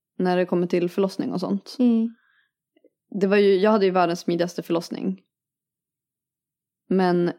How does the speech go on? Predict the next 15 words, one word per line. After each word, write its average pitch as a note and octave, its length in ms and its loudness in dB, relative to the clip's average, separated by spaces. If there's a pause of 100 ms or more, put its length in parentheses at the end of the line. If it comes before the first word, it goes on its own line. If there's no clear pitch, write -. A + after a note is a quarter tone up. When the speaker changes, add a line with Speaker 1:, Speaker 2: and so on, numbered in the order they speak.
Speaker 1:
en G3 160 2
sak F3 220 -4
som E3 180 -4
är E3 40 -2
värre E3+ 260 -2
än E3+ 200 -4
förlossning, E3+ 440 -6
det E3+ 60 -2
är - 20 -6
fan F3 160 -4
amning. E3+ 460 -4 (460)
Speaker 2:
Ja. A3 540 0 (840)
Speaker 1:
Alltså F#3+ 220 2
det A3 180 4
måste, F3+ 460 0